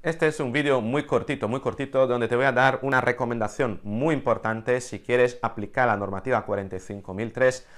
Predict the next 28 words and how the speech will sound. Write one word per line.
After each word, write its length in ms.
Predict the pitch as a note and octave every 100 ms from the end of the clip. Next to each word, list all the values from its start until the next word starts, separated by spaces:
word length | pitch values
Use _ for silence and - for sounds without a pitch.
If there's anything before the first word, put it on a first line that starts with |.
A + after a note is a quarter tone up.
| - - - -
en 400 | C3 C3 C3 A#2+
tu 300 | C3 C#3 - A2+
empresa. 580 | G#2+ B2+ C3 A2 F2+ - - - - - -
Fruto 240 | E3 E3
de 100 | D3+
mi 140 | B2+ C#3
experiencia 1040 | C3+ - A#2 A2+ D3 E3+ D#3+ A#2+ A2+ B2 B2
como 200 | A2+ G#2+
psicólogo 580 | G#2 C3 C3 C3 B2+
que 140 | B2+ A#2
interviene 840 | A2 A2 G2+ A2+ B2+ B2 B2+ B2+ A2+
en 240 | A#2+ G#2+
riesgos 360 | A2+ A#2 A2+ -
psicosociales, 800 | G#2+ G2+ F#2 - C#3 C#3 C#3 -
yo 160 | A#2
hago 180 | B2 A#2+
sobre 180 | A2 G#2+
todo 160 | B2+ C3
labor 380 | G#2+ A#2+ A#2+
de 260 | G#2 A2+ -
intervención, 880 | B2+ A#2 A2+ G#2+ F#2+ F#2 - C#3+ C#3
más 140 | A2
que 100 | -
labor 280 | G2+ G2 A2
de 80 | G2+
diagnóstico, 600 | F#2+ F2+ G#2 B2 D#3 D3+
que 120 | F#2+
dejo 380 | G2 G#2 A#2+